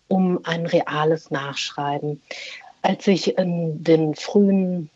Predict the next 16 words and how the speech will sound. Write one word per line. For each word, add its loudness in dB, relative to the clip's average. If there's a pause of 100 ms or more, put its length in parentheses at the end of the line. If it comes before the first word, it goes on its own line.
(120)
Nullerjahren, 2 (480)
zweitausenddrei, -2
dann -2
Lagerfeuer 0
veröffentlichte -2
und -4 (640)
darin 0
erstmalig -2
über 0
unsere -2
Erfahrung 0
im -2
Flüchtlingslager 0
schrieb, 0
ohne 6
dabei 0